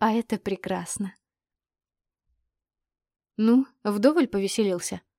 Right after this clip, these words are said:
спросила я, когда моя звездная отбыла готовиться к вечернему сеансу. Конечно, она немного странная, но "Она такая искренняя, просто лучится добротой, ее нельзя не любить", ответил Фин.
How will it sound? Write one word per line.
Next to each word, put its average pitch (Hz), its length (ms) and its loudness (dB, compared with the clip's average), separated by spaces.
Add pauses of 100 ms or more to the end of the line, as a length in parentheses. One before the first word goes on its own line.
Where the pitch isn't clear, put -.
(120)
спросила 196 500 -4
я, 208 200 -2
когда 190 240 -4
моя 185 200 -6
звездная 202 540 0 (180)
отбыла 196 440 0
готовиться 190 500 -4
к - 80 -16
вечернему 196 480 -6
сеансу. 190 540 -8 (1120)
Конечно, 247 480 4
она 208 120 -2
немного 214 380 -2
странная, 247 640 -2
но 190 340 -6 (760)
"Она 202 240 2
такая 208 380 4
искренняя, 196 720 0
просто 214 400 2
лучится 240 420 2
добротой, 220 680 4
ее 208 240 4
нельзя 294 380 4
не 233 140 4
любить", 214 420 0 (400)
ответил 190 420 -6
Фин. 185 300 -10